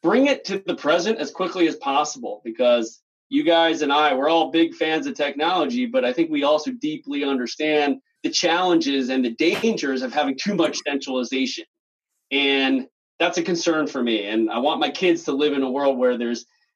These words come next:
decentralization. And so I'm just trying to help do what I can to, to push that objective, uh, forward. So that's kind of the, the story. So that's basically where I work, spend about eighty percent of my time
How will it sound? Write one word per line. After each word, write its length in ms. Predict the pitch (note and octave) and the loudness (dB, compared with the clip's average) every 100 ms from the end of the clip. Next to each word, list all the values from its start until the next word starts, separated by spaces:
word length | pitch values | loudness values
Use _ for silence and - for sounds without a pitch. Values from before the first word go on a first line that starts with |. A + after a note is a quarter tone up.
| - | -6
decentralization. 1000 | E3 E3+ C#3 B2+ B2+ A2+ A#2 A2+ A2 B2 | -4 0 0 0 -2 -2 0 0 0 -2
And 140 | A#2 A2+ | -4 0
so 200 | C3 B2 | 2 2
I'm 140 | C#3 | 2
just 140 | C3 - | -2 -4
trying 260 | D3 C#3+ | -2 0
to 80 | B2+ | 0
help 320 | D3+ D3 D3 - _ _ - | 0 -2 -4 -14 _ _ 0
do 140 | D3+ | 2
what 140 | D3+ D3 | 2 2
I 140 | C3+ | 0
can 320 | - D3 C#3+ C3 | 0 0 0 2
to, 260 | C3 A#2 | 0 -2
to 100 | - | -8
push 340 | - - E3+ - | -8 -2 -2 0
that 220 | C#3 C3+ | 0 2
objective, 640 | B2+ B2 C#3 C3+ C3 A#2+ _ _ _ _ - | 0 -2 -4 -4 -6 -8 _ _ _ _ -4
uh, 320 | A#2 A#2+ A#2+ | 0 2 0
forward. 480 | - - A2+ F#2+ F#2+ | 2 0 0 -6 -6
So 320 | C4+ - B2+ | 0 0 2
that's 200 | D3+ D#3 | 0 -2
kind 220 | F3+ F3+ F3 | -2 2 4
of 80 | |
the, 340 | E3+ F3 F3 F3 | 4 4 2 0
the 80 | E3 | -4
story. 420 | F#3 G3 F3 A2+ | -2 0 2 0
So 280 | - C3 B2+ | 0 0 0
that's 180 | C#3 - | -2 0
basically 440 | D#3 D#3 - D#3+ | 0 0 -4 -4
where 160 | D3+ D3+ | 0 2
I 80 | C#3+ | 2
work, 180 | D#3+ | 0
spend 200 | - D#3 | -2 -2
about 160 | D3 C3+ | 0 0
eighty 200 | E3 E3 | 0 0
percent 280 | E3 E3 E3 | -2 -2 -2
of 60 | D#3 | 0
my 140 | D3+ | 0
time 460 | D3+ D3+ D#3 D#3 | 0 0 2 0